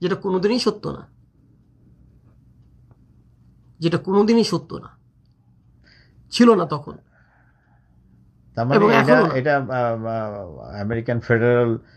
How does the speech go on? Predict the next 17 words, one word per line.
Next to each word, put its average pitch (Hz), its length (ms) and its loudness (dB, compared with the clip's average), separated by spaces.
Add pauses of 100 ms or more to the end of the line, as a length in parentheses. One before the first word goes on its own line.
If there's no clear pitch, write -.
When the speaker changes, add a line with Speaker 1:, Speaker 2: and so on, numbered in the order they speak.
(440)
Speaker 2:
আ, 104 160 -2
পোস্ট 117 360 -2
অফিস 135 260 0
থেকে, 147 540 2 (180)
এম, 120 520 -2 (840)
Speaker 1:
আপ- 151 320 -2
Speaker 2:
আ, 127 140 0
পাবলিশ 123 540 2
না? - 180 -18 (160)
Speaker 1:
পাবলিশ 226 400 2
না। 170 120 0
আপনি 214 220 -2
যদি 233 220 0
মনে 220 260 2
করেন, 233 380 2
আপনি 185 300 0
কিন্তু 202 520 -2